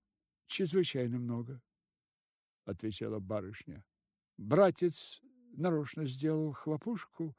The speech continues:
из старого мамкиного башмака. Но все еще очень много". Тут разговор опять прекратился. И Иван Федорович никаким образом уже не находил речи.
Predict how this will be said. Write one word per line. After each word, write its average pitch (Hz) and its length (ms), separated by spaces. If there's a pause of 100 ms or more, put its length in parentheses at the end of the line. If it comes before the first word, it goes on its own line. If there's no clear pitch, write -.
(560)
из 143 160
старого 139 680 (360)
мамкиного 127 800
башмака. 131 640 (880)
Но 208 300 (440)
все - 180
еще 180 220
очень 170 220
много". 160 340 (500)
Тут 90 200 (120)
разговор 120 840
опять 160 400 (140)
прекратился. 160 920 (1000)
И 107 160
Иван 135 280
Федорович 147 720
никаким 151 1080
образом 156 500
уже 147 280
не 143 320
находил 147 600
речи. 147 440